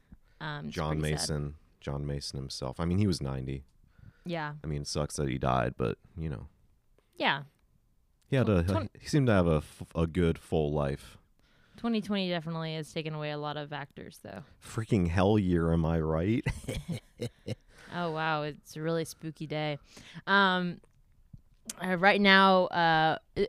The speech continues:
Speaker 1: if you, if you hear any dog sounds in the background
Speaker 2: Yeah, we're, um, we usually record at my apartment, but we are recording at Ashley's house today. We are in her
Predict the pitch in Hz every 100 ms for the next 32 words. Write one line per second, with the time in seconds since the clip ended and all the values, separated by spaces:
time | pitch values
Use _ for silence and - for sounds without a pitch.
0 | - 175 220 220 214 202 226 233 277 240
1 | 185 175 165 170 175 - 160 160 156 160
2 | 151 151 151 - 160 147 151 151 147 -
3 | 127 92 82 85 110 151 170 156 131 98
4 | 87 - _ _ - - 101 110 160 170
5 | 160 131 - 110 101 87 80 78 76 82
6 | 73 87 95 - - - - - - 85
7 | 80 71 - _ _ _ - 87 87 87
8 | 85 - 85 82 78 78 76 76 76 73
9 | - 69 - 62 52 - - - _ _
10 | - - 58 64 55 - _ - 76 78
11 | 82 80 80 76 71